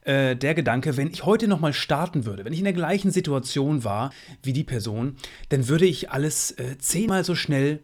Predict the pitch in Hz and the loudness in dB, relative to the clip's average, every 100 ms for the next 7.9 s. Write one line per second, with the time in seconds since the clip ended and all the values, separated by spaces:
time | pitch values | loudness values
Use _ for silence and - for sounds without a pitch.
0 | - 160 151 107 98 127 - _ _ 139 | -2 0 2 0 -4 -6 -10 _ _ -4
1 | 143 156 143 151 - - - _ - - | -2 0 0 -2 -6 -10 -12 _ -20 -20
2 | - - - 160 165 170 180 196 208 220 | -20 -20 -4 2 2 2 0 0 0 0
3 | 175 185 170 165 247 135 110 170 185 170 | 2 4 4 4 2 2 2 0 0 -2
4 | 170 165 143 123 165 185 107 123 185 180 | -2 -2 -2 0 0 0 -2 2 2 2
5 | 147 160 - 123 127 208 233 190 190 190 | -2 -2 -2 -2 0 0 0 4 6 6
6 | 185 - 165 156 - - - - - - | 4 0 -4 -4 -6 -10 -18 -20 -10 -2
7 | 135 135 135 139 143 143 180 - | 2 4 2 0 -2 0 0 0